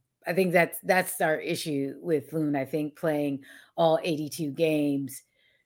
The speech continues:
and us being in playoffs, being in a final, I,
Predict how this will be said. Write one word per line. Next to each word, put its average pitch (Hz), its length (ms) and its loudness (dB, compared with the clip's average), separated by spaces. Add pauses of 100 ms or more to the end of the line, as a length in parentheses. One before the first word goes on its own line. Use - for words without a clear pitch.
(800)
and 165 180 8
us 156 320 0 (540)
being 165 320 2
in 160 120 2
playoffs, 143 580 4
being 156 280 0
in 156 80 2
a 151 80 2
final, 143 720 -2
I, 143 160 -4